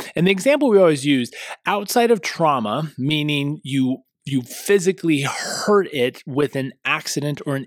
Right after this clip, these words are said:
incident. And in this case, like for a shoulder, let's say you were mountain biking and you fell two weeks ago, and now lifting with your shoulders hurting. Okay, well, we wanna look at that fall, right? But if there wasn't an accident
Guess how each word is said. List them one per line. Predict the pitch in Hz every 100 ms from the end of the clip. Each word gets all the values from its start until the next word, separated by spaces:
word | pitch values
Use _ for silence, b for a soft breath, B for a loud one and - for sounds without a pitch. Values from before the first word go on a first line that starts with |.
| 165
incident. | 160 156 117 113 147 - B B B B -
And | 135 127 127 127
in | 143 139
this | 170 -
case, | 147 143 147
like | 127
for | 135
a |
shoulder, | 117 185 175 165
let's | 147 -
say | 143 139 135 B B -
you | 143
were | 117
mountain | 160 151
biking | 151 151 - 147
and | 120
you | 110
fell | 107 - 156 131 120 127 139 _ _ _ _ _
two | - 147
weeks | 123 120
ago, | 131 120 117 127 - -
and | 127 120
now | 135 143 143 135 127 -
lifting | 190 131 127 127 - 123 120
with | 117
your | 120
shoulders | - 131 113 110 -
hurting. | 156 135 123
Okay, | 123 131 135
well, | 120
we | 131
wanna | 143 143 135
look | 135 127
at | 127 110
that | 117 -
fall, | - 110 82 92 -
right? | 135 131 - B B B -
But | 170
if | 175
there | 190
wasn't | 143 175 214 254 226 - -
an | 156 143 - -
accident | 170 180 - 175 160 160 -